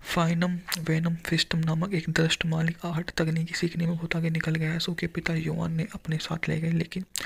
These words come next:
उन्हें चिंता है कि युआन अभी भी प्रतिशोधी है। सू भला अपने पिता को आश्वासन देता है कि सब कुछ ठीक हो जाएगा। जब युआन वापस आता है, तो घर में अपनी वापसी पार्टी आयोजित की जाती है। युआन अपनी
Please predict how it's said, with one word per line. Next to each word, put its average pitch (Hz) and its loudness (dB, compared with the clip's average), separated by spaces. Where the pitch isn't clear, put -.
उन्हें 170 4
चिंता 165 4
है 160 6
कि 170 4
युआन 160 4
अभी 160 0
भी 165 2
प्रतिशोधी 160 0
है। 170 4
सू 165 2
भला 160 2
अपने 160 0
पिता 160 0
को 165 0
आश्वासन 160 0
देता 156 0
है 165 0
कि - -4
सब - -2
कुछ - -2
ठीक - -2
हो 156 0
जाएगा। 156 0
जब 170 4
युआन 165 4
वापस 165 2
आता 165 0
है, 156 2
तो 170 0
घर 165 0
में 160 4
अपनी 160 2
वापसी 156 2
पार्टी 160 0
आयोजित 165 -2
की 165 0
जाती 160 0
है। 170 0
युआन 165 0
अपनी 165 -2